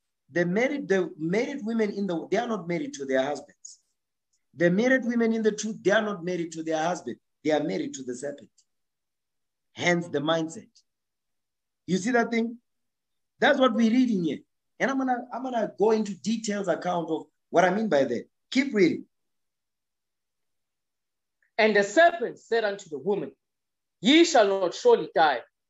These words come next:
Speaker 1: What did the serpent say?
Speaker 2: Ye shall not surely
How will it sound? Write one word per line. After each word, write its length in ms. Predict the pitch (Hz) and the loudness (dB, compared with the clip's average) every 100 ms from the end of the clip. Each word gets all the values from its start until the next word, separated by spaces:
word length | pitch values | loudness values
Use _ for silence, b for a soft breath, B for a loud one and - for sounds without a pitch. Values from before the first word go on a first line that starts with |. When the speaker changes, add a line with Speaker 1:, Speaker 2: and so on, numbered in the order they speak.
| _ _ _ _ | _ _ _ _
Speaker 1:
What 120 | - 208 | 2 2
did 140 | 208 | 4
the 80 | 208 | 2
serpent 400 | 214 214 220 202 | 4 2 2 2
say? 180 | 220 220 _ _ _ _ _ _ _ _ _ _ | -2 -2 _ _ _ _ _ _ _ _ _ _
Speaker 2:
Ye 320 | 147 262 330 | 2 6 6
shall 240 | 320 240 196 | 6 2 0
not 200 | 180 170 | -4 -8
surely 420 | - 285 226 | 2 4 4